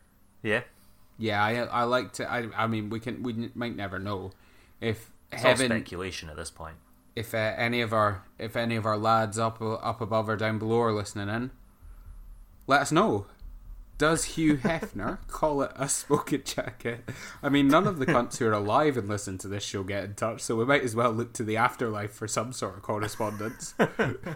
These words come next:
Speaker 1: If you're dead and you want to make a name for yourself on a hit podcast,
Speaker 2: <laughs>
Speaker 1: give us a shout. But yeah, I know that was, that was just a wee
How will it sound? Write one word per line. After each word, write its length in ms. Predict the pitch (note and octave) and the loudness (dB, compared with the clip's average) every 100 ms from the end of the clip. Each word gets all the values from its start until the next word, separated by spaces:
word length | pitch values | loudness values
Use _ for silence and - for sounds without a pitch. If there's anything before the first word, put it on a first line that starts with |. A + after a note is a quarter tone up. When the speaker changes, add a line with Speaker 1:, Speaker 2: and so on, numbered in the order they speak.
| - G#3 E3 - - - - - - - - - - - - - - - | -10 -12 -12 -12 -16 -16 -20 -20 -18 -16 -14 -14 -14 -20 -20 -14 -12 -2
Speaker 1:
If 340 | C#3+ B2+ - | -2 -2 -6
you're 120 | A#2+ A2+ | -4 -2
dead 320 | B2+ C3+ C3 | 2 2 2
and 100 | A2+ | -4
you 80 | G#2+ | -2
want 200 | A2+ E2 | -2 -2
to 260 | A2+ G#2 F#2 | 0 0 -2
make 220 | A2+ A2 | -8 -6
a 40 | |
name 160 | A2 G#2+ | -6 -6
for 80 | A2 | -6
yourself 360 | G#2+ A2+ G#2+ | -4 -2 -2
on 120 | G#2+ G2 | 0 -2
a 180 | F2+ - | -2 -4
hit 180 | A#2 - | -6 -6
podcast, 600 | - G#2+ - F2 A2+ - - - - D5+ | -2 -2 -2 -6 -6 -12 -20 -4 -2 -2
Speaker 2:
<laughs> 460 | D5 F4 - E4+ - | 2 2 2 -4 -2
Speaker 1:
give 100 | A2 | -2
us 120 | G#2 | -4
a 40 | A2 | -2
shout. 320 | A#2+ G#2 - - - - - G#3+ - - - - - - - - - - - | 0 0 -2 -12 -20 -20 0 4 4 2 -6 -20 -20 -20 -20 -20 -20 -20 -2
But 220 | - - - - - - - - - - - A2+ | 4 4 2 -10 -20 -20 -20 -20 -20 -14 -2 2
yeah, 280 | G#2+ G#2 G#2 - - - C#3+ | 4 4 0 -12 -20 -6 4
I 200 | C#3+ C#3+ | 6 6
know 240 | C#3 C3 | 4 4
that 160 | B2 B2 | 2 2
was, 240 | A2 - | 2 -4
that 100 | A2 | -2
was 100 | G#2 G2+ | -2 -2
just 160 | G2 | -4
a 80 | F#2+ | -4
wee 280 | F#2 F#2 | -4 -8